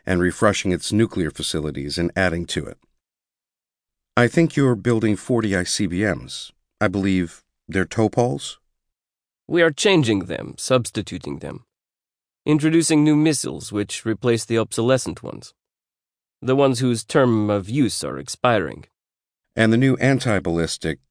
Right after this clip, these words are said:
Speaker 1: S three hundreds and S four hundreds, and you're working on S five hundreds too.
Speaker 2: Yes, but these are different weapons systems. These are air defense weapon systems.
Speaker 1: And other things?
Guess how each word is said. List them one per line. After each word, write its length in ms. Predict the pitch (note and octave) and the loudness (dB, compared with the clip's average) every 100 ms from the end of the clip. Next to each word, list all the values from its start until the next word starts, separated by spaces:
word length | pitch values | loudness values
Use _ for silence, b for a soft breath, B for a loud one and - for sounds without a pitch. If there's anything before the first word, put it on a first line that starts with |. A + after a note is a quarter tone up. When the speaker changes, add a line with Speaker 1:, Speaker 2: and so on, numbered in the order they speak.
| - | -2
Speaker 1:
S 260 | G#2 F2+ - | -2 -2 -4
three 220 | G#2 F#2 | -2 -2
hundreds 460 | F2 F#2+ F2+ D#2+ - | 0 -2 -2 -2 -2
and 100 | F#2 | -2
S 140 | F#2+ | -2
four 220 | - A2+ | 0 0
hundreds, 440 | E2+ D#2 C2+ A1+ - | -2 -6 -8 -10 -4
and 120 | F2+ | -2
you're 80 | F2 | -2
working 360 | G2 F#2 F#2+ | -4 -4 -4
on 280 | E2+ D#2+ - | -2 -4 -6
S 220 | - E2+ - | -6 -8 -4
five 300 | - B2+ - | 0 2 0
hundreds 400 | D2+ C#2+ - - | -8 -12 -14 -6
too. 300 | C3 F2+ - _ _ _ _ | -4 -6 -10 _ _ _ _
Speaker 2:
Yes, 200 | B3+ G3+ | -4 -2
but 140 | F3 E3+ | -2 0
these 180 | F#3 | 2
are 100 | E3 | 2
different 540 | D3 B2+ D#3+ C#3 C3 A2 | 2 2 0 2 2 2
weapons 520 | A#2+ C3 - G2 F#2 | 2 2 2 -4 -4
systems. 760 | - F3+ - - A#1+ - - - | -4 -4 -4 -8 -14 -14 -18 -10
These 160 | G#2 G2 | -8 -4
are 140 | G2+ | -2
air 180 | G2 A#2 | 2 0
defense 520 | G2+ F#2+ D#3+ C3+ - | -2 0 2 2 0
weapon 280 | F2+ - D2 | -8 -8 -12
systems. 600 | - - - - - - _ _ _ _ _ _ - | -12 -14 -16 -18 -18 -20 _ _ _ _ _ _ 0
Speaker 1:
And 220 | F2+ E2 | 0 2
other 240 | F2+ G#2+ | 2 2
things? 460 | G#2 C#3+ E3+ - | 2 0 -2 -6